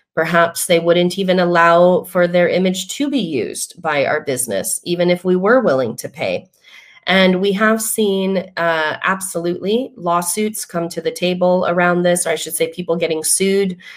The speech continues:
um, around, um, not getting proper, uh, okay, frankly, from the,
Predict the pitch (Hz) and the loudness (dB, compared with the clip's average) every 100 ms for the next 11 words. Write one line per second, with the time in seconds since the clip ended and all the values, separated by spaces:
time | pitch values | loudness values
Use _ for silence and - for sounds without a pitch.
0 | - - - 170 170 165 156 160 160 156 | -20 -20 -2 2 4 4 2 0 2 2
1 | 156 160 151 - - 156 139 87 87 - | 2 0 -6 -8 -4 -2 -4 -6 -10 -14
2 | _ - 180 170 - 175 165 165 165 160 | _ -2 2 2 2 2 4 4 2 -4
3 | - 170 165 165 160 160 165 - _ _ | 0 0 2 2 4 4 2 -8 _ _
4 | _ - 82 73 - - _ _ _ _ | _ -8 -6 -6 -10 -14 _ _ _ _
5 | _ _ _ - 175 185 180 320 - - | _ _ _ -2 0 4 4 4 -2 0
6 | 180 190 220 277 311 - 180 170 160 165 | 2 4 4 4 0 -4 2 2 2 0
7 | 165 160 160 151 | -2 0 0 -2